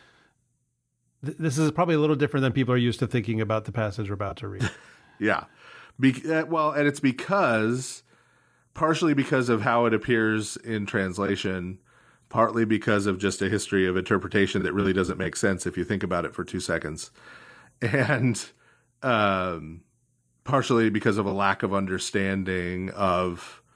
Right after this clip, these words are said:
Speaker 2: this principle of iconography. And this is when, uh, in Saint Matthew's Gospel, Christ gets asked by the Pharisees about paying taxes to Caesar.
Speaker 1: Yeah.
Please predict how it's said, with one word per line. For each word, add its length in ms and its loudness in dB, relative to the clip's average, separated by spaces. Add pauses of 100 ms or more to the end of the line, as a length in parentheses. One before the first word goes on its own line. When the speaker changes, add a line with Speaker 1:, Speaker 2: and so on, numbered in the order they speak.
(920)
Speaker 2:
this 340 0
principle 480 0
of 120 0
iconography. 1000 0
And 420 -4 (140)
this 220 4
is 180 4
when, 560 2 (240)
uh, 300 0
in 80 -6
Saint 220 -2
Matthew's 360 0
Gospel, 420 0
Christ 380 0
gets 180 -4
asked 360 -4
by 100 0
the 100 -4
Pharisees 560 -2
about 240 -6
paying 220 0
taxes 460 -4
to 80 -12
Caesar. 480 -8 (380)
Speaker 1:
Yeah. 280 0